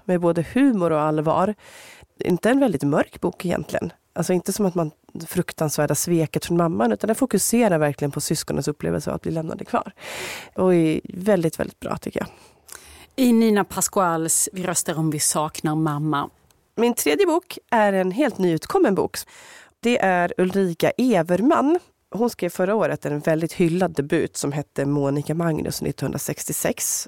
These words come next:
Speaker 1: som jag också tyckte var fantastisk. Nu kommer uppföljaren. Den heter Ormens år. Det är inte en uppföljare.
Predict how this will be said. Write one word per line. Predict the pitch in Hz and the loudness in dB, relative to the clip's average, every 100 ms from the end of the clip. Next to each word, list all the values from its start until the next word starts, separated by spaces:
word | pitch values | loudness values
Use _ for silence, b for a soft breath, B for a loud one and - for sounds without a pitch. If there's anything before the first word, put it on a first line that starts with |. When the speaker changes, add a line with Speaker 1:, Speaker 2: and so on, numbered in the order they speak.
| - | -8
Speaker 1:
som | - 160 156 - | -6 -4 -6 -6
jag | 160 151 | -6 -6
också | - 151 | -6 -6
tyckte | 151 - | -6 -6
var | |
fantastisk. | 160 160 175 - 226 - | -6 -4 -4 -2 -2 0
Nu | 202 | 0
kommer | 185 165 - | 0 0 -2
uppföljaren. | - - 160 156 214 | -2 0 2 2 0
Den | 233 | 0
heter | 208 202 - | 0 -2 -4
Ormens | - 233 220 190 180 - | 0 2 2 2 0 0
år. | 156 185 190 | 0 0 -2
Det | - 170 | -2 2
är | 156 151 - | 2 0 -6
inte | 143 143 | -4 -4
en | |
uppföljare. | - - 151 135 | -4 -2 0 0